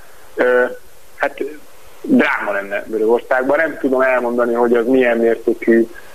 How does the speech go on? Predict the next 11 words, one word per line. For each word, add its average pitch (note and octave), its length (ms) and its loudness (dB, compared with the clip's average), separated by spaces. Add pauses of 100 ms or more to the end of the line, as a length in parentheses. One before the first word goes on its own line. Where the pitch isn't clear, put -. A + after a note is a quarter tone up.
(220)
ö, A2+ 240 2 (380)
káoszt A#2+ 540 -2 (400)
jelentene. A#2 800 0 (1040)
Gyakorlatilag C3 960 2 (500)
még C3+ 180 2
a B2+ 60 -2
közműszolgáltatások C3 1120 0
is - 140 -4
lehet, A#2+ 220 2
hogy A2+ 120 0
megállnának. C3+ 580 2